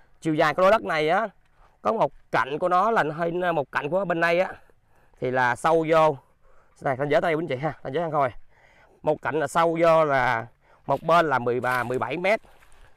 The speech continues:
rồi một bên là hai mươi ba mét, quý anh chị ha. Có đuôi nó hơi bị xéo xéo một xíu. À, đuôi hơi xéo xéo một xíu. Thì trên đất này có tổ, có thổ cư là một trăm năm mươi mét thổ cư, quý anh chị. Là, là hiện tại là đã lên được một trăm năm mươi mét thổ cư rồi.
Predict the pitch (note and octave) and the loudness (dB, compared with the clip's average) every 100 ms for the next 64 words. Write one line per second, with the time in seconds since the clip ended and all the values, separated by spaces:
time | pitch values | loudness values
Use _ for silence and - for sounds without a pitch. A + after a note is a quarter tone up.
0 | - C3 B2+ C3 D#3 D#3+ C3+ D3 E3 E3 | -4 -4 -4 -2 0 0 -2 -2 0 0
1 | D#3 D#3+ D#3+ E3 G#3+ A3 F3+ B2+ D3+ D#3 | 0 2 2 0 -2 -4 -4 -4 -2 -2
2 | - _ _ - - - - F3+ F3 E3+ | -4 _ _ -20 -20 -20 -2 2 2 2
3 | E3+ B2+ - F#3+ - F#3 G3+ - F3+ A3+ | 0 -2 -2 -4 -2 -2 -2 0 0 -2
4 | - - C3 C3+ B2 A#2 _ - - - | -6 -10 -4 -2 -4 -8 _ -20 -20 -8
5 | D3 D3 C#3 E3 D#3+ F#3+ D#3+ D#3+ G#3 - | -2 0 0 -2 -4 -4 -2 -2 -4 -8
6 | - _ _ _ _ - D3 D3+ D3 F3 | -20 _ _ _ _ -2 2 2 2 0
7 | G#3+ - D3+ - - C#3+ E3 - - E3+ | 0 -2 -4 -4 -2 0 0 0 -2 -2
8 | - F3 D#3+ C3+ C3 - E3+ E3+ E3 E3 | 0 0 0 0 -2 -4 -4 -2 -2 0
9 | F#3+ F3 D#3+ E3+ E3 G3+ C3 C3 - _ | -2 -4 -2 0 0 -2 -4 -6 -8 _
10 | _ _ _ _ _ _ - C3+ C3 C3 | _ _ _ _ _ _ -4 -2 0 -2
11 | C3 B2+ B2 B2+ B2+ A#2+ C3+ C#3 B2+ B2 | -4 -4 -4 -8 -10 -8 -6 -4 -4 -6
12 | C3 F3+ E3 D3+ C3+ C3 - D#3 D#3+ D#3+ | -4 0 -2 -4 -10 -8 -6 -4 -2 -2
13 | F3+ F3 E3+ D#3 C#3+ | -4 -4 0 0 0